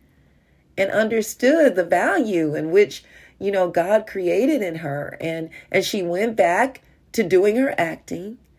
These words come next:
And then while on the set of doing this movie, Wakanda, which I did see, Wakanda Forever, it was really good. And when she, uh, went back to do that movie, she got injured and, and had to sit out for three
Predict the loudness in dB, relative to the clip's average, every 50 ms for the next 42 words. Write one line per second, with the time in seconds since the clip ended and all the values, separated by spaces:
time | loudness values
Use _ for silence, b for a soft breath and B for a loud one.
0 | b b b b b b 0 2 2 2 0 0 0 -2 -2 -2 -4 -4 -2 0
1 | -2 -2 0 -2 -4 -4 -2 0 2 2 2 2 0 -4 -2 -4 -4 -4 -4 -6
2 | -6 -4 -4 -6 -6 -6 -12 _ -14 -10 -10 -8 -6 -6 -6 -4 -4 -2 -2 -2
3 | -2 -4 -4 -4 -4 -2 -2 -2 -2 -2 -4 -2 -2 -4 -2 -2 -2 -4 -4 -6
4 | -6 -4 -4 -4 -4 -6 -6 -8 -8 -10 -10 -8 -6 -6 -6 -4 -4 -6 -6 -8
5 | -8 -10 -10 -10 -8 -6 -6 -8 -8 -8 -6 -6 -6 -8 -10 B B B B B
6 | B B B B -8 -8 -6 -4 -6 -6 -6 -8 -10 -8 -6 -6 -2 0 0 0
7 | 0 -2 -4 -6 -10 b b b b b b b b 0 0 0 0 0 0 2
8 | 2 2 0 -2 -4 -8 _ _ _ _ _ -14 -12 -6 -4 -4 -4 0 0 2
9 | 2 4 2 2 -2 -6 -6 -6 -6 -6 -6 -6 -6 -6 -10 -12 _ _ _ b
10 | b b b b b b -6 -2 -2 0 0 0 -2 0 0 0 0 0 -2 -4
11 | -4 -6 -6 -6 -10 -18 -20 _ _ _ _ _ b b b b b b b b
12 | b b b b b 0 2 2 2 0 -2 -4 -4 -4 -4 -4 -2 -2 -2 0
13 | 0 0 -2 -2 0 0 2 4 4 2 2 -2 -6 -6 -2 0 0 0 -2 -4
14 | -6 -4 -2 -2 -2 -2 -4 -4 -6 -8